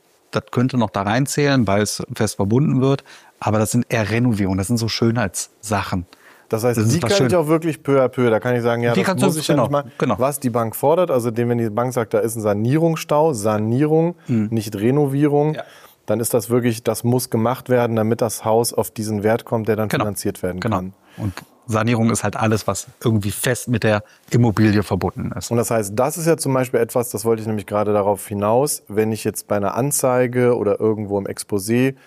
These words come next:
Speaker 2: äh, sehe, ähm, energetisch saniert, top, was ist der Energieausweis,
Speaker 1: Mhm.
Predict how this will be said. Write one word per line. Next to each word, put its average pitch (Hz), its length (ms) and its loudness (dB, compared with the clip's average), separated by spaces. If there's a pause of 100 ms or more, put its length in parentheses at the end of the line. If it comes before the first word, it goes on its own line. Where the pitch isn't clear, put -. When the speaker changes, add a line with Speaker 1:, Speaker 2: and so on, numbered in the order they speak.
(380)
Speaker 2:
äh, 107 180 4
sehe, 120 680 4
ähm, 107 500 0
energetisch 113 640 -2
saniert, 123 840 0
top, 120 340 -4
was 107 200 -2
ist 107 140 -6
der 98 100 2
Energieausweis, 120 920 0
Speaker 1:
Mhm. 120 200 2